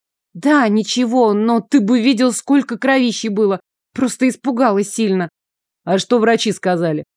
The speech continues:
«Лопнул какой-то сосуд, такое бывает во время травм. А с чего это случилось, у него непонятно.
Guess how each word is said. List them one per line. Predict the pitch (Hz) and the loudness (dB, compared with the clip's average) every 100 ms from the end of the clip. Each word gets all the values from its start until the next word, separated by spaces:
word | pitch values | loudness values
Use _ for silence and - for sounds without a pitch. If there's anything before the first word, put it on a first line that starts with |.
| _ _ _ _ | _ _ _ _
«Лопнул | 294 370 349 302 | 0 2 4 2
какой-то | 262 254 302 294 233 | 2 0 0 0 -4
сосуд, | - 226 - 285 277 - - | -2 -4 -4 -4 -4 -6 -6
такое | 240 233 277 254 | -2 -2 0 0
бывает | 202 233 247 254 196 | 0 0 0 0 0
во | 214 | 0
время | 214 240 226 | 0 0 0
травм. | 220 240 208 196 185 185 - _ _ | -2 -2 0 -2 -4 -8 -12 _ _
А | - 226 | -6 -4
с | |
чего | - 262 294 | -2 0 0
это | - 254 | 0 -2
случилось, | 254 254 302 262 240 | -2 0 2 0 0
у | 247 | 2
него | 262 269 | 2 4
непонятно. | 269 214 226 220 190 - 185 | 2 2 0 0 -2 -4 -10